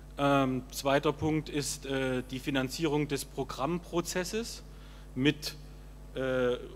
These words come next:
unter Umständen Regionalkonferenzen, die da stattfinden sollen. Äh, und der dritte Punkt, der mit diesen dreißigtausend Euro finanziert werden soll, äh, ist der diesjährige Grüne Tag, der als Programmforum stattfinden soll.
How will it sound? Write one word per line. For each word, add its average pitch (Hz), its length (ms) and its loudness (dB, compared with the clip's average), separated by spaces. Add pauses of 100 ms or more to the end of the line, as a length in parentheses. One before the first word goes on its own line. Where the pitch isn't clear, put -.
(160)
unter 143 180 -2
Umständen 139 440 0
Regionalkonferenzen, 151 1200 2
die 160 100 -6
da 151 160 2
stattfinden 160 600 -4
sollen. 165 440 -2 (520)
Äh, 139 160 6
und 139 240 2
der 131 80 4
dritte 156 260 -4
Punkt, 156 260 -4
der 147 300 6
mit 139 180 0
diesen 147 200 -4
dreißigtausend 139 640 0
Euro 131 280 0
finanziert 139 600 0
werden 135 240 4
soll, 131 400 2 (340)
äh, 127 180 4
ist 135 140 -6
der 127 100 2
diesjährige 139 540 2
Grüne 135 400 0
Tag, 143 380 10
der 131 100 6
als 123 140 2
Programmforum 120 840 -2
stattfinden 110 560 -6
soll. 95 240 -8